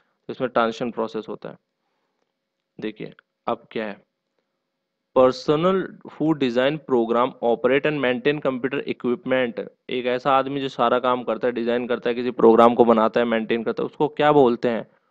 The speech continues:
तो उसको भाई बोलते हैं प्रोग्राम, ओके, सॉरी, प्रोग्रामर वो होता है जो only प्रोग्राम लिखता है। इसमें जो दे रखा है ना उन्होंने,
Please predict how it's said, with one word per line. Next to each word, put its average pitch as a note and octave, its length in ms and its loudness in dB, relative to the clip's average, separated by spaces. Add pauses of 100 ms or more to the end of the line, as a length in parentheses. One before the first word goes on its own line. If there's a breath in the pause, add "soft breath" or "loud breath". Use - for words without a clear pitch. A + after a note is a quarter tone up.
(240)
तो - 100 -18
उसको B2 300 -4
भाई A#2+ 180 2
बोलते A2+ 300 2
हैं C#3+ 120 -4
प्रोग्राम, A2+ 580 0 (2000)
ओके, A#2+ 240 -4
सॉरी, A2 340 -4 (1000 soft breath)
प्रोग्रामर E3 480 6
वो F#3 120 4
होता F3 180 2
है F3+ 60 4
जो F#3 200 2
only D#3+ 360 0
प्रोग्राम D#3 560 4
लिखता A#2+ 320 -4
है। G2 120 -10 (160)
इसमें F3 360 -2
जो F3 120 0
दे C#3+ 100 2
रखा C3 240 -2
है D3+ 60 -2
ना D#3 80 0
उन्होंने, A#2+ 300 -4